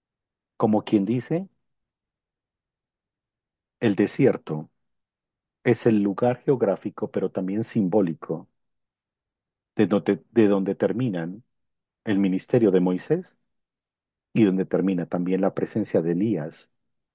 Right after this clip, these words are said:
como profeta. Y se pasa al otro lado. Muchas de las cosas que tenemos en nuestra vida son así. Hay unos momentos, unos momentos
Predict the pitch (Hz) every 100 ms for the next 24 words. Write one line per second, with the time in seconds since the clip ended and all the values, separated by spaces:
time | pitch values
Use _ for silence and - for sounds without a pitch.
0 | _ - 87 - - 87 - - _ _
1 | _ _ _ _ _ _ _ _ _ _
2 | _ _ _ _ _ 135 - 110 - 110
3 | - 85 85 - 82 69 67 - _ _
4 | _ _ _ _ - - - - 202 -
5 | 180 127 98 92 - - 143 123 98 82
6 | - 98 92 107 107 - 98 92 107 -
7 | 101 92 117 107 - - _ _ _ _
8 | _ _ _ _ _ _ _ - 95 92
9 | - 127 _ _ _ _ _ _ _ _
10 | _ _ _ _ _ _ _ _ _ -
11 | 147 208 185 139 127 107 107 160 131 -
12 | - - - _ _ _ _ _ _ _
13 | _ _ 110 123 135 127 101 104 104 -
14 | 131 - - -